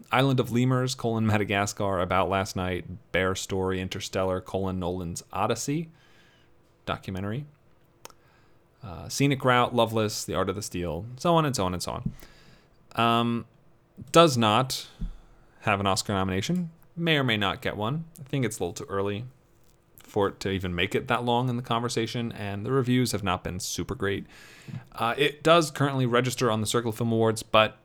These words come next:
I'm going to hold off on bringing those up until after twenty eighteen is completely done with in that regard. And moving on to the year.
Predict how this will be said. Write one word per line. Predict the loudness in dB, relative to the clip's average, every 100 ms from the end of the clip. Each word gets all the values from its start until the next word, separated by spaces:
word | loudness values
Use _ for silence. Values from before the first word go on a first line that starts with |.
| _ _
I'm | -4 -2
going | -2
to | -2
hold | 0 2
off | 2 0 -6
on | -6 -4 -6 -8 -12 _ _ _ _ _ _
bringing | -2 -2 0
those | 0 0
up | -2
until | -4 -8 -8
after | -4 -6 -2 -2 -2 -6 -18 -14
twenty | -8 -6
eighteen | -2 -2 -2 -6 -6
is | -6
completely | -8 -10 -10 -10 -10
done | -8 -6 -6
with | -4 -6 -8 -14 -20 -20 -14
in | -10 -6
that | -4 -6
regard. | -8 -8 -6 -6 -8 -16 _ _ _ _ _ _ _ _ _ _ -20 -20 -20 -20 _ -20 -20 _ _ _ -6
And | -2 0 0 0 0 -2 -6 -14 _ _ _ -6
moving | -2 0 2
on | 2 0
to | -2 -2 -2 -2 -6
the | -6 -2 0
year. | 0 2 4 4 2